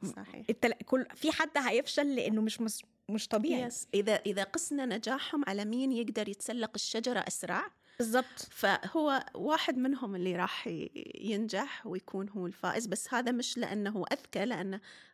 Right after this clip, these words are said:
Speaker 1: قدراته ال-، الجسدية والذهنية تساعده إنه يسوي هذه المهارة بشكل أفضل.
Speaker 2: ونفس
Speaker 1: حقيقي.
Speaker 2: الكلام في الفصول، إحنا بقى بنشوف ده في الفصل
Speaker 1: صحيح.
Speaker 2: كل يوم. فلما تيجي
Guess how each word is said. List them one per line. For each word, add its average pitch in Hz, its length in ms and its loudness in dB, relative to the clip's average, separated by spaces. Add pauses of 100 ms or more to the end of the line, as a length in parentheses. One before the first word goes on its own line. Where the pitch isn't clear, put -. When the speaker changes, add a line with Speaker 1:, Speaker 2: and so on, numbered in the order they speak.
(100)
Speaker 1:
قدراته 220 680 4
ال-، 196 360 -6 (180)
الجسدية 185 1080 -2
والذهنية 220 640 -2
تساعده 277 540 0
إنه 196 180 -2
يسوي 208 340 -2
هذه 220 300 -4
المهارة 254 400 -2
بشكل 311 360 -6
أفضل. 311 300 -10 (200)
Speaker 2:
ونفس 220 240 4
Speaker 1:
حقيقي. 370 140 2
Speaker 2:
الكلام 208 340 0
في - 120 -6
الفصول، 262 580 -2
إحنا 240 160 2
بقى 240 140 0
بنشوف 240 440 -2
ده 247 120 2
في - 100 -10
الفصل - 420 0
Speaker 1:
صحيح. - 340 -14 (260)
Speaker 2:
كل 285 140 6
يوم. 285 300 4 (580)
فلما 214 680 2
تيجي 359 520 2